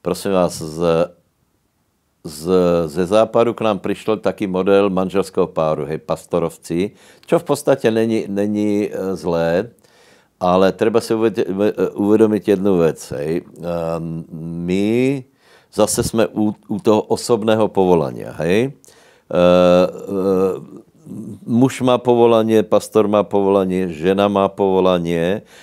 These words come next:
a teraz nemôžeme po každom manželskom páru chceť to isté, hej. Niektorá žena napríklad, e, vôbec ne-, necíti, že by mala slúžiť, e, nejakej duchovnej službe,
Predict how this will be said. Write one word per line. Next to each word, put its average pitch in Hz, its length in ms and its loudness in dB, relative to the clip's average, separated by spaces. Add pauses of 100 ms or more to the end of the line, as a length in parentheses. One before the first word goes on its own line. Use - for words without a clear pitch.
(100)
a - 80 -20
teraz 123 400 2
nemôžeme 117 640 0
po 113 160 -2
každom 101 480 0
manželskom 95 480 -2
páru 90 480 0
chceť 90 480 -2 (240)
to 90 320 0 (240)
isté, - 560 -8
hej. 85 140 -6 (420)
Niektorá 123 480 2
žena 113 240 2
napríklad, 117 720 2
e, 107 160 6 (320)
vôbec 117 400 0 (160)
ne-, 101 160 2
necíti, 101 480 -4
že 95 160 -6
by - 80 -4
mala 90 240 -2
slúžiť, 82 560 -8
e, 82 240 -2 (240)
nejakej 90 320 0
duchovnej 87 480 -2
službe, 85 560 0